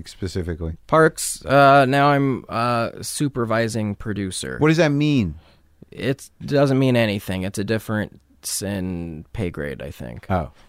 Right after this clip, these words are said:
Speaker 2: 'Cause, I mean, basically, the W G A makes it to where if you stay on a show for, like, uh, another season, they have to give you a bump in title.
Speaker 1: Oh, okay.
Speaker 2: And then another bump in title. Um,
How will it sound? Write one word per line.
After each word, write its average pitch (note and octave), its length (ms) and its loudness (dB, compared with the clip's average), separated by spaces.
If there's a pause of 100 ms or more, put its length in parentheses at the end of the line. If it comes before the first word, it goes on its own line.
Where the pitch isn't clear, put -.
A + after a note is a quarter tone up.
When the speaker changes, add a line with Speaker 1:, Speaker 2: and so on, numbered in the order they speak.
(140)
Speaker 2:
'Cause, B2 200 0
I B2+ 60 6
mean, B2+ 240 4
basically, C3+ 800 0 (960)
the F2 160 -8
W C3 300 4
G A#2+ 180 2
A A#2+ 40 0
makes A2+ 280 0
it D2+ 100 -6
to - 100 -10
where A2 100 0
if A2 100 -4
you G#2 60 -6
stay B2 180 -2
on A2+ 120 2
a G#2 40 -4
show G#2 260 -2
for, G2+ 200 -4
like, G2 320 -4 (840)
uh, E2 400 -8 (240)
another A#2+ 300 -2
season, B2+ 480 2
they A2 100 0
have G#2 220 0
to - 80 -10
give G#2 220 -4
you G2 100 -4
a G2 60 -4
bump G2 260 -2
in G2 120 -2
title. F2+ 560 -6
Speaker 1:
Oh, G#2 160 4
okay. F#2+ 180 -2
Speaker 2:
And G#2 80 0
then G#2+ 80 2
another G#2+ 220 0
bump F#2+ 240 -4
in F#2+ 100 -4
title. F2+ 440 -6 (460)
Um, G2+ 560 0